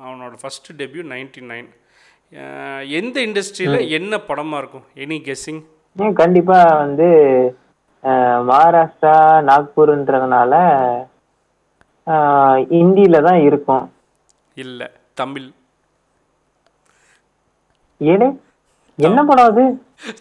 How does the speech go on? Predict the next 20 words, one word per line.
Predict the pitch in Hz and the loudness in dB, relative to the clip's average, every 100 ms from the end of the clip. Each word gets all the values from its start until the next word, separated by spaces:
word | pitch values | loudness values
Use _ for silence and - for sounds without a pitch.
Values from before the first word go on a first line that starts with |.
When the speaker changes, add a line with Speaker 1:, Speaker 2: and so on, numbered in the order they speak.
| - | -8
Speaker 1:
தமிழ். | 156 175 185 156 - 175 160 - | -6 -4 -4 -6 -14 -18 -18 -10
தமிழ்ல | 143 160 185 170 160 | -8 -6 -6 -4 -4
தான் | 185 151 | -6 -6
டெபியூ. | 156 156 185 156 | -12 -8 -6 -6
நானே | 135 156 170 | -2 0 0
ஷாக் | 190 185 160 175 | -4 -4 -4 -2
ஆயிட்டேன். | 190 175 147 226 208 208 220 208 233 - 240 - 240 _ _ _ _ _ _ _ _ - 320 - | -4 -4 -4 -4 -2 -2 -2 -4 -4 -8 -10 -12 -18 _ _ _ _ _ _ _ _ -18 -16 -10
போன | 139 156 165 | -4 -2 -2
எபிசோட்ல | 165 185 196 185 170 | -4 -10 -10 -8 -8
கூட | 185 | -8
நான் | 180 170 | -4 0
Speaker 2:
என்ன | 156 | 2
Speaker 1:
இதெல்லாம் | 208 285 302 302 | 2 2 2 2
எடுத்து, | 294 254 | 2 0
Speaker 2:
சொல்றீங்க? | 240 226 220 214 208 208 220 160 147 | 0 -2 0 2 2 2 0 -4 -10
Speaker 1:
போன | 147 165 175 | -6 -6 -6
எபிசோடு | 160 175 180 185 | -8 -8 -6 -6
கூட | 180 196 | -6 -8
நான் | 185 | -8
இதெல்லாம் | 165 160 180 | -10 -10 -10